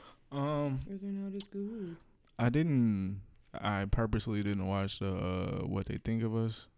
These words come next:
Speaker 1: series 'cause I don't have time to be angry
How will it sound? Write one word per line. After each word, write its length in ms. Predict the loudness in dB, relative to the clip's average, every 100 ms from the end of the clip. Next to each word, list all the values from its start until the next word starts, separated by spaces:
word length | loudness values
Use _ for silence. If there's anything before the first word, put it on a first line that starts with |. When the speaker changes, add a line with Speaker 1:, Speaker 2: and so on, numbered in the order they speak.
| _ -14
Speaker 1:
series 580 | -6 -4 -2 -4 -6 -10
'cause 600 | -8 -6 -6 -8 -10 -16 _ -20 -20 -20 _ _ -6
I 120 | 2
don't 180 | 4 6
have 180 | 4 2
time 240 | 2 2 2
to 80 | 2
be 120 | 2
angry 500 | 4 4 2 0